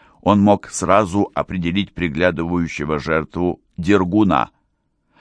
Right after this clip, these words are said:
Скорее всего, именно этого парня Гуров и выделил среди людей впереди. Тот наверняка наблюдал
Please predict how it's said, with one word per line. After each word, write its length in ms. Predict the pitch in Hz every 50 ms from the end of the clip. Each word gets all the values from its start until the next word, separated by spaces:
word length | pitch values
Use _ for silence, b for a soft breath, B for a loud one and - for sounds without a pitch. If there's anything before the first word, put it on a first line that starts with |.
| B B B
Скорее 440 | B - - 101 117 170 196 208 208
всего, 340 | 190 - 185 185 180 175 -
именно 540 | - 156 165 160 156 156 151 151 147 135 - -
этого 440 | - 160 156 - 135 127 117 107 101
парня 460 | - - 139 143 131 110 110 104 90
Гуров 440 | 71 - - - 113 113 - - _ -
и 100 | 123 123
выделил 580 | 107 120 120 104 78 80 80 78 78 80 76
среди 360 | - - 76 78 78 71 80
людей 460 | 78 71 73 76 69 64 78 80 80 73
впереди. 640 | - - - 82 73 69 69 62 57 82 113 131 - _ _ _ _ _ _ _ _ _ _ -
Тот 260 | 127 127 139 - -
наверняка 680 | - 131 127 127 131 120 117 123 117 110 - 107 107 113
наблюдал 720 | 101 98 95 87 92 90 80 78 78 78 78 78 73 -